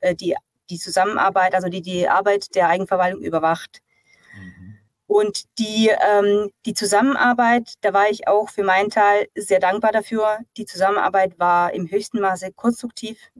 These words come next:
Speaker 1: höchst professionell, äh, zielführend und zielorientiert,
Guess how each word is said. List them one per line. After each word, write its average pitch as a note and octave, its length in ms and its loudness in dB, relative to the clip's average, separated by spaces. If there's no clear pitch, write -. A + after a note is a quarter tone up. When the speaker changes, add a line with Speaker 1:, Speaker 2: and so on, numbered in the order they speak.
Speaker 1:
höchst A3+ 260 -2
professionell, G3+ 800 0
äh, G3 280 4
zielführend A#3 680 2
und F#3 160 -4
zielorientiert, G#3 1080 0